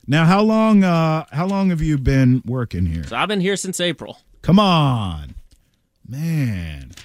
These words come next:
Speaker 1: welcome. So
Speaker 2: And, and like you, I have
Speaker 1: Yeah.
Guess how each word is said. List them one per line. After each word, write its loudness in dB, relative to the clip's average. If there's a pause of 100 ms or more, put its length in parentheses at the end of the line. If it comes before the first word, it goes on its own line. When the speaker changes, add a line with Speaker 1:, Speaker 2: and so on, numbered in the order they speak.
(120)
Speaker 1:
welcome. 0 (340)
So 0
Speaker 2:
And, 2
and 2
like -2
you, 2
I 0
have 4
Speaker 1:
Yeah. 4